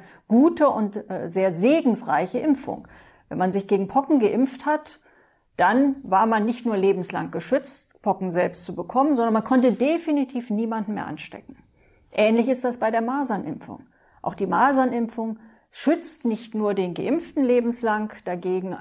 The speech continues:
diese schlimme Krankheit zu bekommen, sondern sie bewirkt auch, ich kann nie einen anderen Menschen anstecken.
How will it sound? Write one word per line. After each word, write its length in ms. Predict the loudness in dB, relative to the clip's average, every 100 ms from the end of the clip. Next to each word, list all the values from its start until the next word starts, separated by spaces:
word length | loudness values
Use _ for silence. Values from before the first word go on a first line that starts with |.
| -10
diese 260 | -8 -6 -6
schlimme 320 | -6 -6 -4
Krankheit 420 | -2 -2 0 -4
zu 140 | -4 -6
bekommen, 560 | -4 -2 -2 0 -4
sondern 580 | 0 2 4 4 2 0 -8 -14
sie 160 | -2 2
bewirkt 640 | 2 4 4 4 2 -4
auch, 380 | 2 4 4 -2
ich 140 | -12 -4
kann 260 | 0 4
nie 220 | 4 0 -6 0
einen 340 | 2 2 0
anderen 380 | -2 -2 -2 -2
Menschen 360 | -2 -4 -8 -6
anstecken. 560 | -4 -4 -10 -14 -16